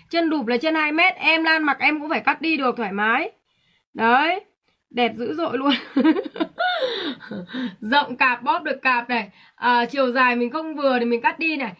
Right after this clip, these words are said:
Tại vì người ta tầm hai mét thì mình gọi là mình có mét mấy thôi đúng không? Bóp vào được, cắt bớt đi được ạ. Đấy, tiền ship bên em ạ. Bên nào chịu vậy, các chị mua hàng giả tiền ship giúp em nhá. Ba mươi nghìn đầu đơn ạ.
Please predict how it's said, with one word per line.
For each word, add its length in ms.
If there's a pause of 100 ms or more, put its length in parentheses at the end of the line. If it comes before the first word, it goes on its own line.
(140)
Tại 100
vì 140
người 140
ta 120
tầm 220
hai 260
mét 260
thì 80
mình 280
gọi 180
là 160
mình 220
có 100
mét 200
mấy 220
thôi 100
đúng 120
không? 220 (440)
Bóp 220
vào 140
được, 260
cắt 180
bớt 180
đi 100
được 240
ạ. 200 (1000)
Đấy, 420
tiền 200
ship 180
bên 180
em 220
ạ. 260
Bên 220
nào 200
chịu 240
vậy, 240
các 120
chị 100
mua 160
hàng 220
giả 120
tiền 200
ship 220
giúp 160
em 260
nhá. 140 (420)
Ba 180
mươi 160
nghìn 220
đầu 180
đơn 240
ạ. 200